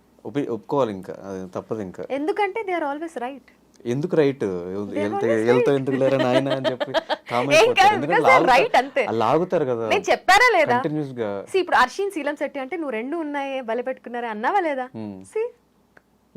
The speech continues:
Speaker 2: అదే గీతా శీలం శెట్టి ఉంటే ఏముంది?
Speaker 1: Hmm.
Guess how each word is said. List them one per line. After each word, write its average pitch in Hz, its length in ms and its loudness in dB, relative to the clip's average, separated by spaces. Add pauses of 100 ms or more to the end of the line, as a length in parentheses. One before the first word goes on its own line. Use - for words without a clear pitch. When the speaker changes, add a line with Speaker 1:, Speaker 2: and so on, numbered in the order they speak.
(300)
Speaker 2:
అదే 311 160 0
గీతా 359 320 0
శీలం 453 220 2
శెట్టి 466 220 0
ఉంటే 440 340 -2
ఏముంది? 480 580 -8
Speaker 1:
Hmm. 98 260 -8